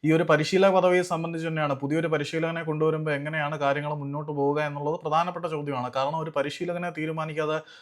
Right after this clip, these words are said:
ലഗോട്ടറിനെ പോലെ ഒരു താരത്തിനെ സൈൻ ചെയ്യുന്നു, പരിശീലകനെ തീരുമാനിക്കാതെ പ്ലെയേഴ്സിനെ സൈൻ ചെയ്യുന്ന ഈ കോമാളി പരിപാടി ഈ ക്ലബ്ബ് അല്ലാതെ വേറെ ഏതെങ്കിലും ക്ലബ്ബ് ചെയ്യുമോ? എനിക്കറിയത്തില്ല. ഇമ്മാതിരി അപരാധമൊക്കെ കാണിച്ച് പടച്ചങ്ങ് വിട്ടേക്കും.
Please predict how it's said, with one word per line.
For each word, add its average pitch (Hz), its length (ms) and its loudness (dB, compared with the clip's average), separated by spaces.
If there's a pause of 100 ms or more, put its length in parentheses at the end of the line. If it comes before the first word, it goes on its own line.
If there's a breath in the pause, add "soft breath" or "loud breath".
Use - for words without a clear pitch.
(120 loud breath)
ലഗോട്ടറിനെ 160 580 4
പോലെ 156 160 2
ഒരു 147 80 0
താരത്തിനെ 143 440 0
സൈൻ 139 280 -4
ചെയ്യുന്നു, 139 280 -6 (340 soft breath)
പരിശീലകനെ 233 560 6
തീരുമാനിക്കാതെ 208 600 0
പ്ലെയേഴ്സിനെ 190 500 -4
സൈൻ 175 280 -6
ചെയ്യുന്ന 170 260 -8 (340 loud breath)
ഈ 180 80 -2 (140)
കോമാളി 214 500 6
പരിപാടി 180 320 4
ഈ 185 100 0
ക്ലബ്ബ് 165 360 0
അല്ലാതെ 165 240 2
വേറെ 160 200 2
ഏതെങ്കിലും 202 540 -2
ക്ലബ്ബ് 156 200 2
ചെയ്യുമോ? 120 320 0
എനിക്കറിയത്തില്ല. 202 580 0
ഇമ്മാതിരി 185 520 -2
അപരാധമൊക്കെ 170 680 0
കാണിച്ച് 147 320 -6 (120)
പടച്ചങ്ങ് 147 420 0
വിട്ടേക്കും. 117 420 -4